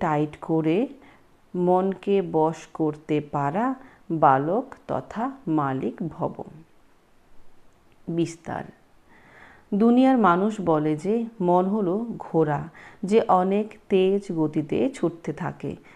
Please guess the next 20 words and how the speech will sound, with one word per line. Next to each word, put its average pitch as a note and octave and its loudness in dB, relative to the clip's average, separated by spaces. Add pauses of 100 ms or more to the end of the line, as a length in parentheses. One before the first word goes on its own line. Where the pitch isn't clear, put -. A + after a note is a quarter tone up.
(140)
কিন্তু D#3+ -2
তোমাদের D3+ 0
মন D#3 -2 (300)
এদিক F3+ 0
ওদিক F3 -2
ছুটতে - -6 (160)
পারবে C#3+ -2
না। C#3+ -8 (220)
কেননা D3+ -4 (340)
শ্রীমতের E3 -4
লাগাম D3 0 (300)
মজবুত D3+ -2
আছে। D3+ -10 (1160)
যখন A3+ 4
মন A3+ 4
বুদ্ধি A#3 0 (480)
সাইট G3+ 2
সিনকে G3+ 0
দেখতে E3+ -4
থাকে, F#3+ -2